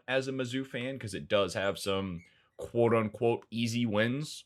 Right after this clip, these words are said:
on the schedule and also allows you an opportunity to, um, come up with upsets along the way. I think the problem is that as I look at the slate, and you're right, it is way too early to be going down and trying to prognosticate.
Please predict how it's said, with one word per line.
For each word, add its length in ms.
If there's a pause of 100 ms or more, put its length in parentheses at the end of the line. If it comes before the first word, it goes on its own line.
(160)
on 260
the 40
schedule 640
and 220
also 400
allows 340
you 120
an 80
opportunity 800
to, 440 (320)
um, 460
come 180
up 120
with 120
upsets 460
along 260
the 80
way. 460 (920)
I 60
think 160
the 80
problem 560
is 140
that 340
as 160
I 80
look 280
at 120
the 80
slate, 360
and 120
you're 120
right, 400
it 120
is 120
way 200
too 240
early 320
to 80
be 160
going 280
down 200
and 160
trying 260
to 60
prognosticate. 1000